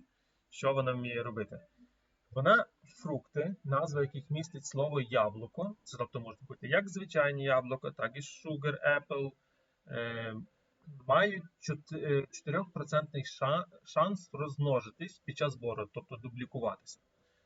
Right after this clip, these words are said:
Збір врожаю, е, sugar apple має, е, чуть більше, ніж два проценти шансу застосувати мутацію warped до випадкового фрукту у вашому саду.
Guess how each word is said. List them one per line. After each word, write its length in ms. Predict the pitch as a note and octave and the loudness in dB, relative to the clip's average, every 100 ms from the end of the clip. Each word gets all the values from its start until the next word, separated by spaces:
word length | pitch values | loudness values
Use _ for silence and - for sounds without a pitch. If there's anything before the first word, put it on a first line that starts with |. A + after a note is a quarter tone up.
| _ - | _ -14
Збір 300 | B2+ A#3 B3 | -4 -2 -2
врожаю, 760 | D#3 D#3 C#3 D#3 F3 E3 C3+ - | -2 -2 2 2 2 0 -2 -2
е, 60 | |
sugar 720 | C#3 C3 - D#3+ C#3+ - A2 G#2 | 0 0 -4 -4 -2 0 2 2
apple 260 | F3+ A#3+ - _ _ _ _ _ _ _ _ _ | 0 -4 -8 _ _ _ _ _ _ _ _ _
має, 540 | C3 D#3+ F3+ E3+ D#3 - | 2 4 4 4 2 2
е, 360 | C#3+ C#3 C3 B2 B2+ _ - | 2 2 0 -6 -18 _ -16
чуть 300 | - F#3+ D#3 | -6 -4 -2
більше, 240 | E3 D#3 | -4 -4
ніж 120 | D3 C#3 | -8 -2
два 140 | D3 C#3+ | 0 0
проценти 460 | C#3 - C3 B2+ | -2 -2 -2 -2
шансу 420 | - D#3+ G#3+ F#3+ | 0 2 2 -4
застосувати 880 | C#3+ C#3 - C3+ C3+ D3+ F3+ F3 D#3 - _ _ - | -4 -4 -4 -8 2 6 6 4 -2 -4 _ _ -6
мутацію 800 | C3 - D#3 E3 - D3 D3 A#2 G2 G2 | -4 6 6 6 2 -6 -4 -6 -4 2
warped 480 | B2+ G#2+ - _ _ _ _ _ _ _ _ - _ _ _ C3+ | 4 4 -2 _ _ _ _ _ _ _ _ -20 _ _ _ -2
до 100 | C#3+ | 0
випадкового 480 | D3 D#3 - D#3 C3+ | 0 -2 0 4 4
фрукту 320 | D3+ F#3 F3 | 2 -2 -2
у 40 | C3+ | 4
вашому 400 | C#3 C#3+ C#3 C3 | 4 4 -2 -2
саду. 400 | C#3 A#2 G#2+ | -4 -4 -6